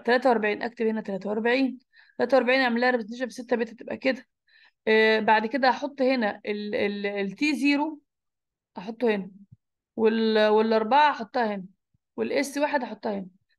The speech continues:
فمعايا تسعة، سبعتاشر، خ-، أربعة. أربعة دي تمام، جايب، جبناها من هنا. التي زيرو الكود بتاعها، آه، تسعة، لأن التي وان، آه، التي واحد قصدي بتسعة، لأن التي زيرو بكام؟ بثمانية.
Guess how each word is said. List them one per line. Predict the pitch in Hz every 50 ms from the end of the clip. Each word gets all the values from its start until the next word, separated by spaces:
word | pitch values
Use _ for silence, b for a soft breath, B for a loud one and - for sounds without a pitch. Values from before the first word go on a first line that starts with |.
| _ -
فمعايا | 220 214 220 247 254
تسعة، | 247 262 311 294 302 285 285 302 285
سبعتاشر، | 285 - 240 226 220 214 - - 262 262 - 277 269 269 - - _ _ _ _
خ-، | - -
أربعة. | - - 233 214 196 202 214 196 196 190
أربعة | - 220 220 220 277 269 277
دي | 285 269
تمام، | 277 262 254 254 240
جايب، | 233 233 220 214 220 220 202
جبناها | 220 233 247 262
من | 247 220
هنا. | 208 196 190 202 B B B B B -
التي | 214 - - 294 294
زيرو | 262 302 330 339 330 302 - - -
الكود | 226 220 226 - 294 240
بتاعها، | 247 240 294 277 - - 294 294 285 277 - - _ -
آه، | - 214 214 214
تسعة، | 208 - 269 247 214 175 175 175 - _ _ _ _ - -
لأن | 220 214 220 220 220 214
التي | 214 214 208 208 196 190 - 254 262 262
وان، | 247 254 269 277 285 285 - - _ _ _ _ _ _ _ _ _ - -
آه، | 214 208 208 208 208 202 208 - -
التي | 214 - - - 262
واحد | 254 262 262 247 247
قصدي | 240 254 254 220 247
بتسعة، | - - 277 277 277
لأن | 254 233 220 214
التي | 214 214 - 262 254 247 240 226 220 208 208 208
زيرو | 185 240 247 254
بكام؟ | 226 - - 233 233 220
بثمانية. | 202 202 202 220 220 220 208 190 196 196